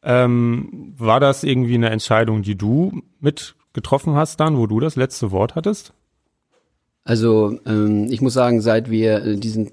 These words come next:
Speaker 2: jetzigen Trainerstab haben, ist es das Arbeiten miteinander deutlich einfacher geworden. Also wir haben wirklich,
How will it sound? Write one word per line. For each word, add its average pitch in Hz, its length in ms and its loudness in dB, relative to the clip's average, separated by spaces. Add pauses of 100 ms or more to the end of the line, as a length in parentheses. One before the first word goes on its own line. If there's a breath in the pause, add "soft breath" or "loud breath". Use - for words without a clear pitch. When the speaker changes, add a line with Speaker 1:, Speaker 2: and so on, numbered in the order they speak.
Speaker 2:
jetzigen 113 300 -2
Trainerstab 117 800 -2
haben, 110 480 0
ist 120 180 -8
es - 280 -6
das - 320 -4
Arbeiten 117 380 2
miteinander 113 440 2
deutlich 113 400 -2
einfacher 113 340 -2
geworden. 95 420 0
Also 101 220 -2
wir 104 140 0
haben 107 160 0
wirklich, 110 360 -4